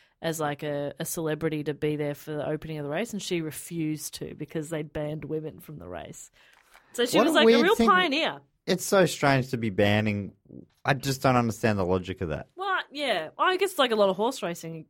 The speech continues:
Speaker 1: women couldn't compete for a long time,
Speaker 2: I would
Speaker 1: right?
Speaker 2: have said, "Well, uh,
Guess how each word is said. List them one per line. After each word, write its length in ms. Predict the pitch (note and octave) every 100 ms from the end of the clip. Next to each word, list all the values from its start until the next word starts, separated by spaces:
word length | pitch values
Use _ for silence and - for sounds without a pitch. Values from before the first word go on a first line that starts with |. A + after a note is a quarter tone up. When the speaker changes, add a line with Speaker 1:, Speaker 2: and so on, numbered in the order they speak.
| _
Speaker 1:
women 340 | F3 F3 E3
couldn't 240 | E3 E3+ D#3+
compete 320 | E3+ E3 E3+
for 60 | E3
a 20 |
long 160 | D#3+ D#3+
time, 220 | G#3+ A3+
Speaker 2:
I 20 |
would 60 | A2
Speaker 1:
right? 80 | F#2+
Speaker 2:
have 80 |
said, 200 | - F2+
"Well, 500 | E2+ F#2 F2 E2+ E2 D#2+
uh, 260 | D#2+ D#2